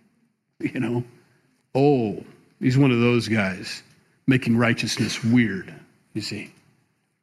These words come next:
Making Paul's walk with God even, I mean, this is first century church. It's still the same problem today. Paul's walk with God was weird and extreme,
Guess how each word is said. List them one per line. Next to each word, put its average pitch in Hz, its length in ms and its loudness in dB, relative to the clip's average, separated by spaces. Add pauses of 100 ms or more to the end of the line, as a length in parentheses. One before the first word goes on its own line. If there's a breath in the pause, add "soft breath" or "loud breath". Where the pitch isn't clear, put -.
(400 loud breath)
Making 175 400 6
Paul's 196 560 2
walk 165 380 4
with 143 220 0
God 131 460 2 (1400)
even, 170 460 4 (160)
I - 40 -2
mean, 170 140 6
this 226 180 0
is 151 160 2
first 214 340 2
century 208 380 2
church. - 600 0
It's - 140 -10
still 170 180 2
the 160 100 4
same 151 240 4
problem 147 280 4
today. 120 380 -2 (1200 soft breath)
Paul's 185 460 2
walk 170 260 2
with 147 200 2
God 147 280 2
was 127 260 0
weird 156 440 6
and 131 160 4
extreme, 120 880 0